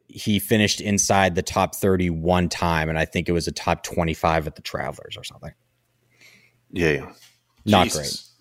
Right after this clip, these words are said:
Speaker 1: great. Yeah, not good.
Speaker 2: I, I remember when he first came out. Where did he, where, where did he win? Did he win in Minnesota? Uh,
Speaker 1: No,
Speaker 2: or
Speaker 1: didn't he win
Speaker 2: Detroit?
Speaker 1: the
Speaker 2: He won
Speaker 1: three M
Speaker 2: one of
Speaker 1: Open?
Speaker 2: those. Yeah.
Speaker 1: Yeah.
Speaker 2: And I remember, like, texting my buddies being like, "This guy,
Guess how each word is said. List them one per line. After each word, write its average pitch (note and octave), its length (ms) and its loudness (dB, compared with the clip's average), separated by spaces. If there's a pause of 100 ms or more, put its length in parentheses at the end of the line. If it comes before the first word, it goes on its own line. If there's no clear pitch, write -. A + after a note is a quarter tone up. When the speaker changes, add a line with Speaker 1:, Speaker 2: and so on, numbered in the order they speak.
Speaker 1:
great. F#2 80 0
Yeah, B1 120 -4
not E2 240 -4
good. A1 180 -10 (340)
Speaker 2:
I, A2 80 -4 (320)
I A#2+ 100 4
remember F#3 320 6
when C#3+ 100 4
he C3 60 0
first D3 280 2
came C#3 140 2
out. C#3+ 240 2
Where B2 160 4
did G#2 120 -6
he, F#2+ 60 -16
where, D3+ 320 0
where C#3 140 4
did E3+ 80 2
he D#3+ 80 2
win? D#3 260 4
Did B2+ 120 -4
he C#3 60 2
win D#3 200 2
in D3 100 0
Minnesota? C#3+ 720 6 (1120)
Uh, A2 120 0
Speaker 1:
No, B2+ 100 6
Speaker 2:
or A2+ 40 6
Speaker 1:
didn't A#2+ 200 4
he D3+ 80 8
win C3 180 6
Speaker 2:
Detroit? - 20 4
Speaker 1:
the C3+ 60 4
Speaker 2:
He A2+ 60 -4
won - 20 -8
Speaker 1:
three C#3+ 160 6
M C#3 100 4
Speaker 2:
one B2 100 6
of D#3+ 40 0
Speaker 1:
Open? A#3 140 0
Speaker 2:
those. - 140 -10 (920)
Yeah. B2+ 320 4 (220)
Speaker 1:
Yeah. A2+ 240 4 (880)
Speaker 2:
And A#2+ 100 2
I C#3 100 6
remember, D#3+ 300 6
like, B2 160 4
texting C3 300 0
my B2+ 100 2
buddies A#2 320 4
being G2 180 -4
like, F2 260 -6
"This G#2 200 -4
guy, G2 420 2